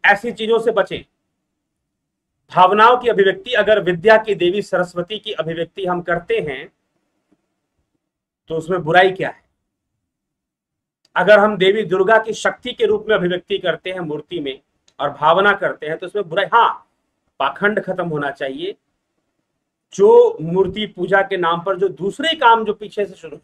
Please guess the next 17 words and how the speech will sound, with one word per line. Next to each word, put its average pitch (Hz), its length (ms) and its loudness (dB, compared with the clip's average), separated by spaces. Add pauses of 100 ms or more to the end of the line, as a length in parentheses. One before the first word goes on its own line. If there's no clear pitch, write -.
(3250)
<coughs> 185 100 -10
पीछे 175 340 -8
से 214 140 -6
शुरू 233 280 -2
हो 208 100 4
जाते 160 340 -2
हैं 160 140 -12 (600)
गलत 202 380 6
काम, 165 260 -2 (520)
वो 208 260 0
दूर 208 220 2
होना 139 240 -6
चाहिए। - 260 -20 (1160)
लेकिन 180 280 0
श्रद्धा 208 480 2
भाव 180 340 2
से 127 340 -14